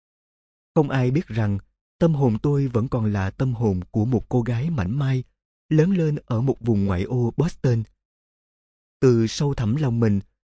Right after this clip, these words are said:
tôi vẫn nghĩ tôi là con gái út trong một gia đình hạnh phúc. Có một người mẹ xinh đẹp chăm sóc yêu thương và một người cha luôn luôn vui vẻ ở bên cạnh.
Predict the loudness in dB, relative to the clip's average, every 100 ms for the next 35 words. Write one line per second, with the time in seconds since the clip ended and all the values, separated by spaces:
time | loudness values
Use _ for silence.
0 | _ 0 2 2 2 2 2 -2 -6 _
1 | 0 2 0 -2 -2 -2 -2 -2 -4 -6
2 | -4 -2 0 -2 -4 -2 -2 -2 -2 -2
3 | 0 -2 -4 _ _ _ _ _ _ _
4 | _ 0 2 2 2 2 0 -2 -4 -4
5 | -2 -2 -4 -4 -4 -2 -6 -4 -2 -2
6 | 0 0 0 -6 _ _ _ -2 0 0
7 | 2 2 2 0 -2 -4 -2 0 2 2
8 | 0 0 0 0 -2 -4 -8 -6 -4 -2
9 | -2 -2 -4